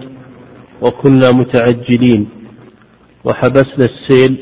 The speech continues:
إلى غروب الشمس، ثم نويت البقاء لليوم الثالث عشر، لكن صاحب الحملة لم يوافق بحجة تسليم الموقع، فغيرت نيتي مرة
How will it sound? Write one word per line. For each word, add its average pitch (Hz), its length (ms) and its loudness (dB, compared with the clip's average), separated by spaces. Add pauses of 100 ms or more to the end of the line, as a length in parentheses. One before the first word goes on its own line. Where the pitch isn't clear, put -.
(160)
إلى 123 200 2
غروب 123 380 0
الشمس، - 640 -2 (1200)
ثم 131 220 4
نويت 131 460 4
البقاء 123 720 0
لليوم 127 420 2
الثالث 123 520 0
عشر، 131 460 -2 (720)
لكن 123 360 0
صاحب 123 460 0
الحملة 123 580 0 (200)
لم 123 200 2
يوافق 127 540 2 (960)
بحجة 127 580 -2
تسليم 131 460 0
الموقع، 123 560 0 (680)
فغيرت 135 640 0
نيتي 127 540 2
مرة 120 500 -2